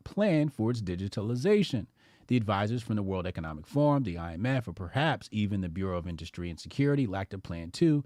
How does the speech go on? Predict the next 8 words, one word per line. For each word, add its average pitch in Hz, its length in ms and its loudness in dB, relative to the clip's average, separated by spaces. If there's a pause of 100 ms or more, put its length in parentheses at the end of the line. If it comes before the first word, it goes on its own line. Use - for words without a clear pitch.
(300)
despite 170 560 0
their 123 120 2
strong 143 440 2
adherence 113 420 0
to 123 80 -2
digitalization, 90 960 -4 (480)
uh, 98 180 -2
strategies. 127 680 2